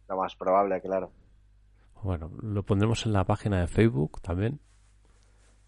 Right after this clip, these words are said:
Speaker 2: Los programas de
Speaker 1: Claro,
Speaker 2: Raúl, del
Speaker 1: pues.
Speaker 2: microondas. ¿Habéis visto cómo, cómo, qué bien explica, qué bien explica este hombre las cosas? No aquí como,
Speaker 1: Pues.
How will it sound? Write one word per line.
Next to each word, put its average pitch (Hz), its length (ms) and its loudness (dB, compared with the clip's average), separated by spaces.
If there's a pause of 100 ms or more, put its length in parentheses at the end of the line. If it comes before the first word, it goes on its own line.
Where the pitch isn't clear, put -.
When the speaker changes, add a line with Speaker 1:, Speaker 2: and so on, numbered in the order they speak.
(140)
Speaker 2:
Los 95 100 -10
programas 98 300 -4
de 95 80 -2
Speaker 1:
Claro, 110 300 4
Speaker 2:
Raúl, - 0 -
del 92 160 -2
Speaker 1:
pues. - 20 -2
Speaker 2:
microondas. 131 720 -2
¿Habéis 120 180 2
visto 143 300 0
cómo, 135 220 4
cómo, 135 200 4
qué 139 280 4
bien 139 140 8
explica, 131 520 4
qué - 80 4
bien 151 140 10
explica 127 300 6
este - 200 0
hombre 107 160 2
las 95 160 -4
cosas? 101 400 -2
No 110 240 6
aquí 107 200 6
como, 104 400 4
Speaker 1:
Pues. - 100 -14